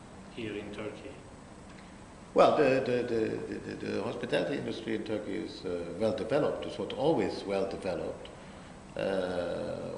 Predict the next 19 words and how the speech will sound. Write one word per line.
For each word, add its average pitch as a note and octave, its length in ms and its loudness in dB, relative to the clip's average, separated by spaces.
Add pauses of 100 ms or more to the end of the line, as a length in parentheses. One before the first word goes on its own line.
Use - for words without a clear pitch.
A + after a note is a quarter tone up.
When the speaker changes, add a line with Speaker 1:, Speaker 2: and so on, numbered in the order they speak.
Speaker 2:
well, G2+ 160 0
Antalya G#2 540 0
was, E2+ 400 -6 (240)
was E2+ 140 -10
a D#2 100 -12
destination, E2+ 540 -10
very E2 160 -8
famous E2 300 -10
destination E2+ 600 -8
for - 100 -10
the D#2 100 -8
Germans, F#2 360 -4
by D#2+ 140 -8
the D#2 140 -6
way, D#2+ 220 -8
at - 120 -10
the - 140 -12
time. D#2+ 240 -10 (920)
Um, D#2+ 720 -8